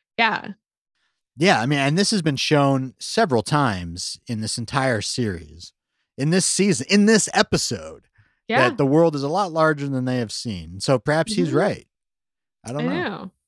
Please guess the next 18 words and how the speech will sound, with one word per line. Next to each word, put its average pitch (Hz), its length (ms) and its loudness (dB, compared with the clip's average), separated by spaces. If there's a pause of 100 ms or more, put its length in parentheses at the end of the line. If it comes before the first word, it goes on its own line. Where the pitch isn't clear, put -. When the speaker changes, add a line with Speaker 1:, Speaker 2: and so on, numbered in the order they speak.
(460)
Speaker 1:
And 254 80 -2
then 277 120 2
back 262 260 0
to 247 60 -6
Korra, 233 480 -2
who's 208 300 -4
like, 196 420 -4 (100)
drops 208 540 -2
this 202 400 -6 (540)
fucking 294 600 -2 (460)
bombshell 208 760 -2
on 170 220 -8
them. 139 240 -8 (460)
Bane 202 300 0
cannot 185 340 -6
be 165 100 -8
trusted. - 500 -12 (580)
Speaker 2:
<laughs> 202 100 2